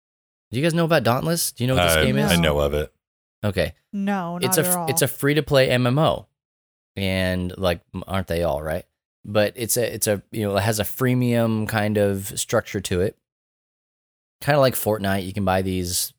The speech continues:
Speaker 1: you know, battle pass-esque things where you can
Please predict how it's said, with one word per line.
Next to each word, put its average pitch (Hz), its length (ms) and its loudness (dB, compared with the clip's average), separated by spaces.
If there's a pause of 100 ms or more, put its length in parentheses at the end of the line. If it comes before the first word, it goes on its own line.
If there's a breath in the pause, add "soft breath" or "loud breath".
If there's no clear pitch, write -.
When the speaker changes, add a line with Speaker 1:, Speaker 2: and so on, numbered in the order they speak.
(140)
Speaker 1:
you 98 120 -6
know, 90 80 -2
battle 87 300 0
pass-esque 90 840 -2
things 87 560 -6
where 85 120 -4
you 87 160 -4
can 85 280 -6